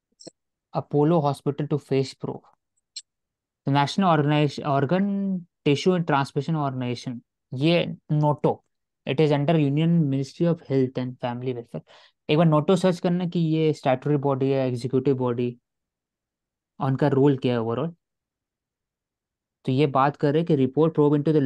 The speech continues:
lo-, report linking the Apollo Hospital to cash for kidney racket involving Myanmar nationals। तो अनएथिकल प्रैक्टिसेस है, इसमें आप पैसा देके किडनी आप बाय कर सक-,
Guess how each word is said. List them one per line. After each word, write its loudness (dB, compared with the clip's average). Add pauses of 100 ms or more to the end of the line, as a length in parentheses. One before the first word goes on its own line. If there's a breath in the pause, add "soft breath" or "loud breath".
lo-, 0
report -2
linking 2
the 2
Apollo 0
Hospital -4
to -6 (220)
cash 0
for -2
kidney -4
racket -6 (420)
involving 0
Myanmar 0 (120)
nationals। -12 (1300)
तो 0
अनएथिकल 2
प्रैक्टिसेस 0
है, 0
इसमें -2
आप 0
पैसा 0
देके 0
किडनी 0
आप 2
बाय 0
कर -6
सक-, -14